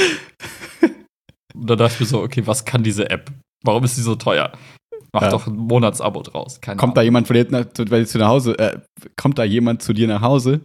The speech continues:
Speaker 2: und bringt dir das bei? <laughs> So für zweihundertneunzig Euro?
Speaker 1: Das war meine Erwartungshaltung bei dem Preis,
Speaker 2: Ja.
Speaker 1: aber ich weiß es nicht. Ich hab dann irgendwann aufgehört zu gucken, weil ich,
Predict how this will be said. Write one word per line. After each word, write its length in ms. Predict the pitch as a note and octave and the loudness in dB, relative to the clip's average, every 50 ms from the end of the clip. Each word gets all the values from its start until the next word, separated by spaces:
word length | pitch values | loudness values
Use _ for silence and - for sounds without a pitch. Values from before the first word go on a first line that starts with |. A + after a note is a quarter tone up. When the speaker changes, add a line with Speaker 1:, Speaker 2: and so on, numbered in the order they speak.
| - - | -6 -8
Speaker 2:
und 180 | A2 A2 F#2+ | -6 -6 -4
bringt 200 | - A#2 A2+ - | -2 -2 -2 0
dir 80 | A2 A2 | 0 -2
das 120 | A2 G#2+ | -2 -2
bei? 280 | - G#2+ A#2 C#3+ F3 - - | -2 -4 -4 -4 -6 -8 -12
<laughs> 60 | - - | -20 -10
So 100 | - C#3+ | -4 -2
für 140 | C3+ C#3+ C3+ | -2 0 -2
zweihundertneunzig 680 | - - - - C3 C3+ - - C#3 B2 - - - B2+ | -2 -2 0 0 0 0 0 0 0 0 -2 -2 -4 -2
Euro? 80 | A#2 | -2
Speaker 1:
Das 60 | B2 C3+ | -2 -2
war 80 | G3+ | -2
meine 120 | G3 A#2 A#2 | -2 -2 -2
Erwartungshaltung 720 | A2 G#2+ A2+ B2+ B2+ B2+ - - - - G2+ - A2 - | 0 2 0 0 0 -2 -8 -8 -6 -6 -6 -4 -4 -6
bei 60 | G#2 | -6
dem 140 | - - G2 | -6 -8 -10
Preis, 300 | - - A#2 G#2 G#2 G#2+ | -8 -6 -4 -4 -2 -2
Speaker 2:
Ja. 120 | B2 A#2 | -2 -2
Speaker 1:
aber 60 | A2+ G2+ | -4 -4
ich 80 | F#2+ - | -4 -2
weiß 220 | G2+ G2+ G2+ G2 | -2 -2 -2 -4
es 60 | A2 | -6
nicht. 140 | A2 G2+ - | -10 -8 -8
Ich 60 | - | -8
hab 80 | A#2 - | -8 -6
dann 120 | A#2 G#2+ | -6 -6
irgendwann 220 | G#2+ G#2 G#2+ G2 F#2+ | -6 -4 -6 -6 -6
aufgehört 300 | G#2+ - - G#2+ G2+ - | -6 -8 -8 -10 -10 -12
zu 140 | - - | -14 -18
gucken, 300 | - - A2+ A2+ - - | -16 -14 -14 -14 -12 -12
weil 60 | G2+ - | -14 -14
ich, 100 | - | -16